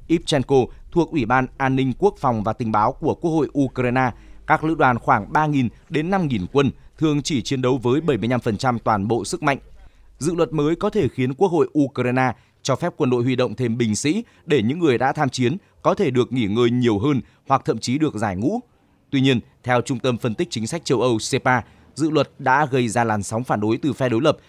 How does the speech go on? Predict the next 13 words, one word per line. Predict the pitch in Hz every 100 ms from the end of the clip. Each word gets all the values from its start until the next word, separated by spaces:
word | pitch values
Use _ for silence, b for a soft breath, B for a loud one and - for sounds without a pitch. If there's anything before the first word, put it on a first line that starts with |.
| b
và | 92 127 127
một | 127
số | 120 127
thành | 160 127
viên | 117 127
trong | 127 131
chính | -
quyền | 120 151 110 b b
của | - 147
Tổng | 113 123
thống | 98 117 131 156
Ukraine | 135 - 123 123
Zelensky. | 120 110 117 113 - 131